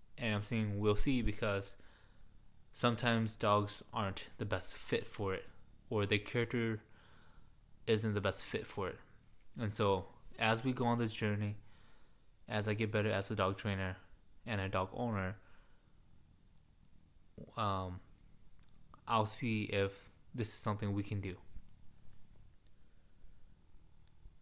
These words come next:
All right, so now I'm trying to think about the next thing. So twenty twenty was,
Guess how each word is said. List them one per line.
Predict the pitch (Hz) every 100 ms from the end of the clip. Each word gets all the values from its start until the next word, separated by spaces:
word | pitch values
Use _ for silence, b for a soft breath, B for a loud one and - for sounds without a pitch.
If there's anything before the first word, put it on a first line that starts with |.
| - - - - - - - - - - - -
All | 117
right, | 107 98
so | -
now | 110 120
I'm |
trying | - 120
to | 113
think | 117
about | 107 101
the | 98
next | 117 170 - -
thing. | 104 98 98 101 - - - - - - - - - - - - b b b b b b b b b b b b b b - - - - - - - - - - - - - -
So | - 117
twenty | - 165 185
twenty | - 156 127
was, | 110 104